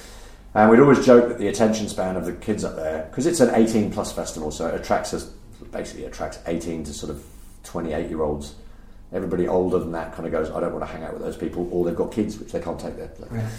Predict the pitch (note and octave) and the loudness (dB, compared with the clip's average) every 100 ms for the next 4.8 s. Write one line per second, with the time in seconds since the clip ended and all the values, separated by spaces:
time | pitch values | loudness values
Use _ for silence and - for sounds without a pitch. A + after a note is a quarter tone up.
0 | - - G2+ F#2 F#2 E2+ G#2+ G2+ F2+ F2 | -14 -6 0 0 0 -2 2 2 2 -2
1 | E2+ F2+ F2+ F2+ F#2 F2+ F2+ G#2 G#2+ D3 | -6 -4 -2 0 0 -4 -2 2 6 6
2 | B2 F2 E2+ F2+ F2+ F2+ F#2 G#2 F#2+ F2+ | 6 4 2 0 -2 -4 0 2 2 -2
3 | E2+ F2+ F#2 F2 E2 D#2+ D#2+ D2+ D#2 D2 | -4 -4 -6 -6 -4 -4 -6 -2 -2 -4
4 | - - F2+ F2 E2+ E2+ - - | -10 -6 -2 -2 -2 -8 -10 -16